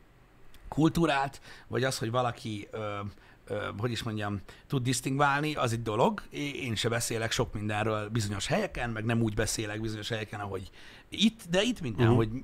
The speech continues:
Speaker 1: itt, itt mindenről lehet beszélgetni, ö, a mi csatornánkon, úgyhogy ez most teljesen lényegtelen. Ö, ez olyan, mint a dohányzó terasz, hogyha nem akarod, akkor nem kell oda menni, tudod. De az alvás egyébként is egy, egy, egyébként egy olyan dolog, hogy rajta sokat lehet róla olvasni, meg vannak műsorok, amikben,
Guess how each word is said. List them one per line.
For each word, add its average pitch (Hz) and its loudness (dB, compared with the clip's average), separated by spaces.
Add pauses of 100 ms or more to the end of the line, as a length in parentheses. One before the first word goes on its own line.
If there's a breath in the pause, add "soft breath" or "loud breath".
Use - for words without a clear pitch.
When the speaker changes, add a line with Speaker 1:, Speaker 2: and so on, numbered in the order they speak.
(140)
Speaker 1:
itt, 131 -4
itt 151 -2
mindenről 98 0
lehet 95 2
beszélgetni, 107 -4 (360 loud breath)
ö, 120 8
a 127 0
mi 135 6
csatornánkon, 156 6
úgyhogy 143 6
ez 143 2
most 123 0
teljesen 117 2
lényegtelen. 175 0 (400 loud breath)
Ö, 131 4 (120)
ez 120 -4
olyan, 117 2
mint 117 2
a 110 4
dohányzó 107 -2
terasz, 139 -2
hogyha 110 -12
nem 110 -10
akarod, 110 -8
akkor 110 -8
nem 113 -2
kell 107 -6
oda 139 2
menni, 175 0
tudod. 110 -8 (580 loud breath)
De 185 12 (160)
az 196 10
alvás 311 8
egyébként 165 4
is 131 2
egy, 143 -2
egy, 147 -2
egyébként 170 8
egy 180 6
olyan 160 8
dolog, 135 8
hogy 143 2
rajta 240 4
sokat 170 -2
lehet 143 0
róla 117 0
olvasni, 113 0 (300 loud breath)
meg 147 -4
vannak 165 6
műsorok, 127 0
amikben, 117 -4